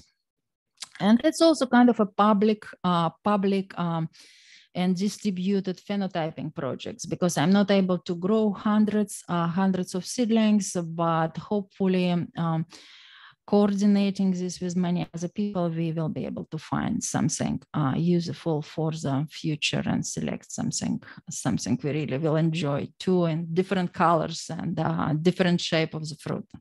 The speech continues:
and maybe different flavors too. Okay, those were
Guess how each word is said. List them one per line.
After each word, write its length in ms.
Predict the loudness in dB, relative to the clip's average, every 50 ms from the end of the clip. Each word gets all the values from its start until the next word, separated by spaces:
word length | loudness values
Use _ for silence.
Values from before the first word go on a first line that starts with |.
| _ _ -8
and 140 | -6 -2 2
maybe 260 | 2 2 2 2 0
different 380 | -2 -4 -4 -4 -2 -4 -4 -2
flavors 440 | -2 0 0 0 0 -2 -6 -6 -8
too. 220 | -8 -8 -8 -8 -12 _ _ _ _ _ _ _ _ _ -20 -20 -20 -20 -20 -20 _ _ _ _ _ _ _ _ _ _ _ _ _ _ _ _ _ _ 0 2
Okay, 240 | 4 6 6 4 4 4
those 460 | 4 4 6 6 6 4 2 0 0
were 560 | 0 4 4 6 6 6 6 4 4 2 -2